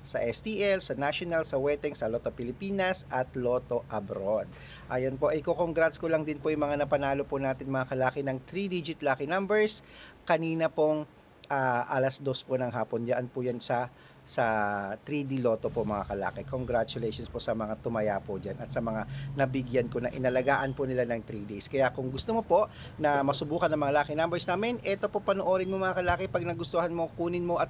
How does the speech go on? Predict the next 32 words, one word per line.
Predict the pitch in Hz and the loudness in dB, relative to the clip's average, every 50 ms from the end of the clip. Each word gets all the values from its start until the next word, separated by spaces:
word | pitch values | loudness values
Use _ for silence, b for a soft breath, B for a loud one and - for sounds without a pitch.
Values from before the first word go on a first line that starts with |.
| - | -2
ilaban | - 131 135 131 127 131 135 127 | -4 0 2 2 2 2 0 0
mo, | 131 127 | 0 -2
mga | 123 123 120 117 113 | -2 0 -2 -2 -2
kalaki. | 117 110 107 104 104 110 | -2 0 0 0 0 -2
Kaya | 110 123 127 120 - - B B B B B B - | 0 2 2 2 2 0 B B B B B B 0
kung | 185 180 170 | 0 2 4
ready | 185 208 220 214 220 | 4 4 4 2 4
ka | - 214 | 4 4
na | 220 233 220 175 | 4 4 2 2
at | 156 156 | 2 0
ready | - 185 175 180 175 165 | 0 0 0 0 0 0
na | 165 180 180 175 | 2 2 2 2
ako | 175 | 2
na | 170 147 | 0 0
ibigay | - 139 139 147 180 175 | 0 -2 0 0 2 2
ang | 165 160 | 4 4
mga | 156 156 170 180 170 | 4 4 4 4 2
lucky | 175 | 2
numbers | 160 156 180 185 180 185 175 170 | 0 0 0 2 2 0 0 0
ngayon | 170 165 170 160 - | 0 -2 -2 0 2
pong | 190 180 147 | 2 2 4
alas | 156 160 165 165 165 | 4 4 4 2 2
singko | 185 180 175 180 - | 0 -4 -4 -4 -2
po | - | -2
ng | 175 170 165 156 131 | 0 0 0 0 2
hapon, | 170 160 156 139 170 175 220 254 226 - B B B B B B | 2 0 2 4 4 4 4 4 2 -2 B B B B B B
abay, | 175 185 180 185 185 | 0 2 2 2 0
tutok | - - 185 190 - 185 175 175 | 2 0 0 2 2 0 0 4
na | 170 170 | 4 4
rito, | 165 170 170 - | 4 2 0 0
mga | 160 160 160 151 151 147 - | 0 2 4 2 2 2 2
kalaki. | 131 123 127 123 123 - 113 101 90 | 2 4 4 4 4 2 -2 -8 -8